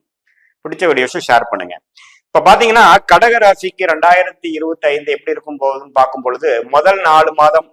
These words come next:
ஒரு அமைப்பாகவும் அடுத்த எட்டு மாதம் அதாவது மே மாதத்திலிருந்து டிசம்பர் மாதம் வரை ஒரு அமைப்பாகவும் நாம பிரிச்சு பார்க்கலாம்.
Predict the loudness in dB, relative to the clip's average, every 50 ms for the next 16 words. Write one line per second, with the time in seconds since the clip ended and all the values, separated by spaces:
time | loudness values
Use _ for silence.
0 | _ -6 -4 0 0 0 0 0 -2 -2 0 2 2 2 2 -2 -4 -6 _ _
1 | _ -4 -4 -2 -4 -4 -8 -4 -4 -2 -2 -2 -2 -4 -8 -4 -2 -2 0 0
2 | 0 -2 -2 0 0 0 0 -2 -4 -10 -8 -8 -4 -2 -2 -4 -4 -6 -12 -20
3 | -18 -14 -14 -10 -10 -10 -8 -8 -8 -8 -6 -4 -4 -4 -4 -4 -6 -4 -4 -2
4 | -2 -4 -6 -6 -6 -4 -4 -4 -4 -6 -8 -8 -8 -8 -10 -10 -10 -10 -4 -2
5 | -2 -2 -2 -6 -10 -12